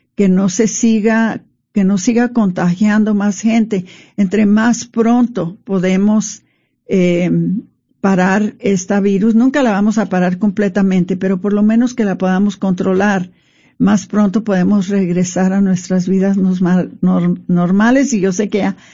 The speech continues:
todos están ansiosos de poder regresar a sus trabajos y poder regresar a sus vidas y que los niños puedan otra vez salir y hacer, quizás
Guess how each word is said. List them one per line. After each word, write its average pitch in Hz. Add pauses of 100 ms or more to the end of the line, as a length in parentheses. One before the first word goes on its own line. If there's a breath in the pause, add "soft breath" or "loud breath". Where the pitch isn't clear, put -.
(240 loud breath)
todos 214
están 202
ansiosos 220 (360)
de 180
poder 190
regresar 190
a 190
sus 196
trabajos 180
y 190
poder 170
regresar 180
a 190
sus 170
vidas 185 (320 soft breath)
y 190
que 185
los 175
niños 208
puedan 185 (120)
otra 208
vez 196
salir 196
y 190
hacer, 214 (400 soft breath)
quizás 196